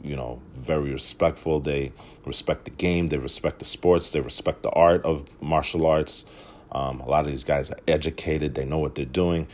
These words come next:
But when you have stuff like this, it feeds back into the notion of that human cockfighting element.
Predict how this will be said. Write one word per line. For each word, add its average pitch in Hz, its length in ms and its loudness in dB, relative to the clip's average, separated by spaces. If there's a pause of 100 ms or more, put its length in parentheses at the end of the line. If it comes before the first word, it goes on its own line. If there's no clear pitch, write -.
(360)
But 82 100 0
when 80 200 0
you 87 100 0
have 92 200 2
stuff - 320 -2
like 82 220 -2
this, 82 240 0
it 73 180 -4
feeds 82 340 -4
back 78 340 0
into - 220 -4
the 71 120 -4
notion 71 500 -6
of 69 180 -6
that 67 180 -2
human 71 400 -6
cockfighting 67 840 -4
element. 69 440 -4